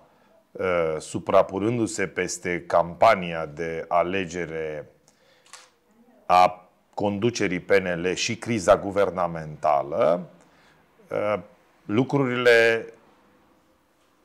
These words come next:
au părut și s-au format niște percepții în opinia publică care nu ne-au avantajat. Uh, a fost,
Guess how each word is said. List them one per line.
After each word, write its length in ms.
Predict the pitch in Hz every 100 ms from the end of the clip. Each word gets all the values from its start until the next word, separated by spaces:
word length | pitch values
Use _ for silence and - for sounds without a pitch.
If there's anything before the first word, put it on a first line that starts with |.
| _ _
au 460 | - 101 110 101 - _ _ _ _
părut 640 | - 151 104 101 117 - -
și 200 | - -
s-au 300 | 92 107 107
format 680 | - 110 98 98 117 127 -
niște 400 | 104 98 - 98
percepții 1000 | - 90 85 - 135 107 - 107 95 87 - _ - _ _
în 380 | - 113 113 110 -
opinia 560 | 104 - 127 113 101
publică 560 | 95 123 113 113 104 104
care 420 | - 107 98 98
nu 100 | 117
ne-au 340 | 135 113 107 107
avantajat. 880 | 104 92 92 87 82 76 71 64 - - _ _ _ _ - _ _ _
Uh, 260 | 98 98 95 - _ _ _ _ _ _ _ _ _ _ _
a 140 | 95
fost, 500 | 101 135 135 - -